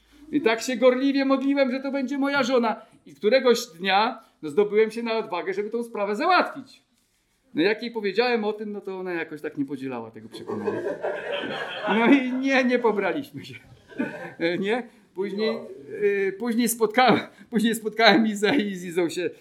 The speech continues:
pobraliśmy. Także jakoś chyba nie Pan Bóg mi objawił, tylko jakieś, e, omamy mojego serca, moje myśli, moje pragnienia w ten sposób gdzieś tam, e, no, przekonały mnie, że to Pan Bóg do mnie mówi,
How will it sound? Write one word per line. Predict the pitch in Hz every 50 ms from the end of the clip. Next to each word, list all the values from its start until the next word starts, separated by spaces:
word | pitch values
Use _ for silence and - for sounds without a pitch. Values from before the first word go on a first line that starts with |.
| - _ _
pobraliśmy. | - 175 165 175 170 170 - - - 185
Także | 233 240 226 269
jakoś | 294 294 285 285 285 277
chyba | - 339 302 349
nie | 349 359 370
Pan | 370 381 370 370 330
Bóg | 311 285 - 214
mi | 240 233 220
objawił, | 214 202 - 202 202 185 165 170 196 214
tylko | 208 214 208 208 208
jakieś, | 214 226 240 233 - 240 220 226 - - -
e, | 214 226 214 208 208 214 214 - - _ _ _ _
omamy | - 233 233 254 254 254 254 254 247 247
mojego | 240 240 233 240 240 233 226 226
serca, | 208 - 214 208 190 156 - - 180 180 220
moje | 220 214 214 214 208
myśli, | 214 220 214 214 - 214 214
moje | 202 202 202 196 196
pragnienia | 196 202 202 180 175 175 190 185 180 180 180 180 185 185 - _ _ _ _ _ _ _
w | - -
ten | 196 190 175
sposób | - - - 190 175 185 - 175 160 156
gdzieś | 151 151 175 175 151 -
tam, | - 170 160 156 160 165 160 160
e, | 160 160 156 156 170 170 170 165 170 170 170
no, | 175 190 214 247 - - - _ _ _ _ _ _ _ _ _ _ _
przekonały | - - 285 285 285 285 285 285 285 285 277 269 262
mnie, | 254 247 247 247 -
że | 220 233
to | 233 233
Pan | 226 226 233 233 226 220 196
Bóg | 214 220 175
do | 156 202 202
mnie | 196 196 196
mówi, | 190 170 156 139 170 214